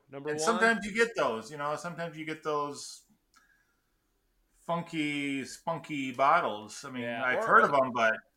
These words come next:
Speaker 1: if it's, if you hardly have anything left in the bottle, sometimes that is too. But if it's a full bottle, or if it's just
Speaker 2: No,
Speaker 1: open
Speaker 2: it's pretty
Speaker 1: bottle.
Speaker 2: full, yeah, these are all full bottles. But
Speaker 1: All right.
Speaker 2: yeah, I do not know which one is which, but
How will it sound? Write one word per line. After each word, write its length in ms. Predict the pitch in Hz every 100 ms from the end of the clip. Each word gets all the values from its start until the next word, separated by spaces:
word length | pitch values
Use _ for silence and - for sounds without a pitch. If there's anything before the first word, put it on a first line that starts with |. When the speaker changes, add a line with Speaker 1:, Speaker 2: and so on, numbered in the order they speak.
| _ -
Speaker 1:
if 100 | 151
it's, 160 | 143
if 160 | 165 151
you 160 | 165
hardly 260 | 147 180 185
have 120 | 175
anything 280 | 165 160 151
left 240 | 147 151 156
in 60 |
the 80 | 135
bottle, 420 | 120 131 147 131
sometimes 420 | 123 127 131 123 117
that 240 | 123 135
is 120 | 113
too. 160 | - 143
But 80 | 127
if 80 |
it's 80 | 107
a 40 | 120
full 220 | - 196
bottle, 400 | 127 147 165 117
or 280 | 113 123 135
if 60 | 139
it's 100 | 135
just 160 | 180 -
Speaker 2:
No, 80 | 190
Speaker 1:
open 160 | 226 151
Speaker 2:
it's 40 |
pretty 40 |
Speaker 1:
bottle. 280 | 117 107 -
Speaker 2:
full, 220 | 147 175 180
yeah, 240 | 190 143 143
these 100 | 220
are 200 | 190 160
all 100 | 131
full 180 | 131 113 113
bottles. 320 | 110 95 _ -
But 120 | 110 - _ - - 127
Speaker 1:
All 120 | 165
right. 140 | 160
Speaker 2:
yeah, 100 | 175
I 100 | 175
do 140 | 190 233
not 240 | 190 180
know 340 | 165 185 151 156
which 260 | 151 147
one 200 | 160 151
is 120 | 139 123
which, 360 | 175 127 - -
but 360 | - 185 135 -